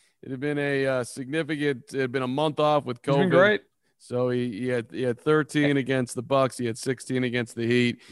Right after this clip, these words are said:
Speaker 1: He's, uh, he's
Speaker 2: And
Speaker 1: three for five from the three-point line in that Miami game. So
Speaker 2: And
Speaker 1: getting
Speaker 2: last
Speaker 1: it,
Speaker 2: thing,
Speaker 1: getting it, yeah.
Speaker 2: opening, I, sorry to cut you off, but last thing, opening day is on Thursday.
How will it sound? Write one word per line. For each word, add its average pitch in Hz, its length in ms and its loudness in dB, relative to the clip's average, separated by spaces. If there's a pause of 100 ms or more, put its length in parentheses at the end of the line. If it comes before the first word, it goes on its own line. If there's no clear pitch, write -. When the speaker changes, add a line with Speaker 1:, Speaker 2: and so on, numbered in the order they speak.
(220)
Speaker 1:
He's, 113 340 -2
uh, 113 580 4 (160)
he's 117 200 -2
Speaker 2:
And 151 60 -10
Speaker 1:
three 147 200 4
for 135 120 -2
five 131 280 4
from 120 100 -2
the 113 80 -4
three-point 127 380 2
line 123 180 4
in 120 80 0
that 113 160 -4
Miami 117 380 0
game. 117 280 2
So 113 360 0 (360)
Speaker 2:
And 147 200 -2
Speaker 1:
getting 180 260 6
Speaker 2:
last - 20 6
Speaker 1:
it, 147 200 0
Speaker 2:
thing, 208 320 -2
Speaker 1:
getting 135 200 0
it, - 160 -6
yeah. 135 200 4
Speaker 2:
opening, 202 340 -4
I, 160 160 0
sorry 165 300 2
to - 40 -14
cut 170 120 4
you 160 80 2
off, 185 160 2
but - 140 -6
last 165 260 2
thing, 190 140 -4
opening 196 440 2
day 196 300 4
is 170 120 0
on 160 200 0 (120)
Thursday. 226 680 2